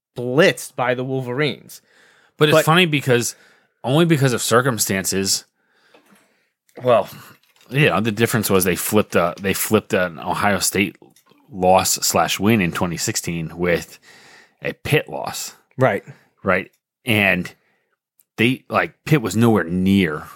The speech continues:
Speaker 2: as good as Ohio State was that year. But they lost that game. It was a young Trace McSorley still. You know, like, he made, he made that mistake at the end, throwing deep when they just need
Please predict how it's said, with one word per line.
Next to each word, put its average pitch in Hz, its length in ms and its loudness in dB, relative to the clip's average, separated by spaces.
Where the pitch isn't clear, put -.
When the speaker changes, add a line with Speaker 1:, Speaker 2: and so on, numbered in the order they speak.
Speaker 2:
as 90 180 -4
good 95 180 0
as 80 140 -6
Ohio 85 260 -4
State - 280 -6
was - 220 -14
that 69 180 -14
year. 76 180 -12
But 95 220 0
they 95 220 4
lost 95 240 2
that 87 140 -2
game. 92 240 0
It 92 40 2
was 87 100 2
a 76 60 -10
young 87 320 0
Trace 85 240 0
McSorley 73 540 -2
still. 69 360 -4
You 95 80 -2
know, 85 60 2
like, 76 160 0
he 87 100 0
made, 82 440 0
he 95 120 0
made 90 200 2
that 82 100 -2
mistake 80 340 0
at 80 60 -6
the 80 160 -2
end, 78 500 -6
throwing 82 400 0
deep 87 300 2
when 78 160 -6
they 76 120 -6
just 80 220 -4
need 82 240 -2